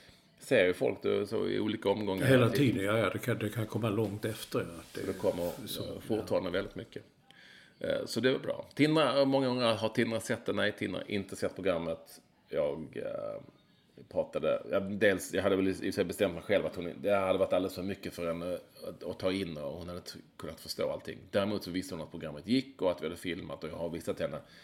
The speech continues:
Speaker 1: tio minuters, eh, klipp som jag har gjort av programmet där, eh, som inte är så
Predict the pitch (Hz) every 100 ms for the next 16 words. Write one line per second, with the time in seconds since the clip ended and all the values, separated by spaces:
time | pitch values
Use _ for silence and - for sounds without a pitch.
0 | - - - - - - _ _ - -
1 | - - 139 110 107 110 - 90 85 -
2 | - - 67 - - - - - - -
3 | 98 87 - - - 78 80 - - -
4 | 85 73 62 - - - _ _ _ _
5 | - 64 57 - - - - - 214 -
6 | 82 - - - _ - - 73 69 64
7 | - - -